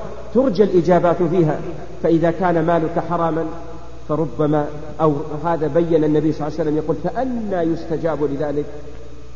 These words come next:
قد يكون مالك هذا سببا لحرمانك. ويقول بعضهم شاعرا يقول: "إذا حججت بمال أصله سحت فما حججت، ولكن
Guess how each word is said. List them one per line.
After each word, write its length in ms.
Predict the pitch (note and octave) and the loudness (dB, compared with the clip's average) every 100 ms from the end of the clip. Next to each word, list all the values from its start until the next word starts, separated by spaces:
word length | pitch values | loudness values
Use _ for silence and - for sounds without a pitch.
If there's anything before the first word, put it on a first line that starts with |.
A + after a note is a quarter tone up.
| D#3 | -4
قد 140 | C#3 | -2
يكون 400 | C#3+ D#3 D3+ C3+ | -2 0 0 0
مالك 400 | D3 D3+ C#3+ D3 C#3 | 0 0 0 -2 -2
هذا 160 | D3 C#3 | -2 -2
سببا 340 | E3 D3 C3+ | -2 0 0
لحرمانك. 580 | C3+ C3+ C#3+ C#3 B2 A#2+ - - - - - | -2 -2 -4 -2 -4 -6 -8 -12 -12 -10 0
ويقول 540 | D3 D3+ D3+ D3+ C#3+ C#3+ | 2 4 2 2 0 0
بعضهم 500 | D3+ C#3+ C#3+ C3 C#3 C#3 - - - - | 0 0 -2 -4 -4 -6 -10 -10 -8 -2
شاعرا 380 | D3 C3 C#3 | -2 -2 -4
يقول: 400 | C3+ C3 C3+ D3+ C#3+ - - - - - | -2 -2 -2 -4 -4 -8 -10 -12 -12 -2
"إذا 220 | D#3 D3 | 2 4
حججت 480 | C#3+ D3 C3 D3 - | 2 2 0 0 0
بمال 500 | C#3 C#3 D3 C#3+ C#3 C#3 - - - | 0 2 2 2 0 -2 -6 -10 -2
أصله 540 | E3+ F3 E3 D#3 D3+ D3 D3+ | -2 -2 -2 4 4 4 0
سحت 320 | D3 F#3+ E3 E3 D#3 - - | -4 -2 -2 -2 -4 -8 -4
فما 220 | E3 D#3 | 0 0
حججت، 560 | D3 D3 D3 - D3+ C#3+ - - - | 0 -2 -2 -4 -6 -6 -10 -12 -2
ولكن 360 | D3 D3+ D3 | 2 2 2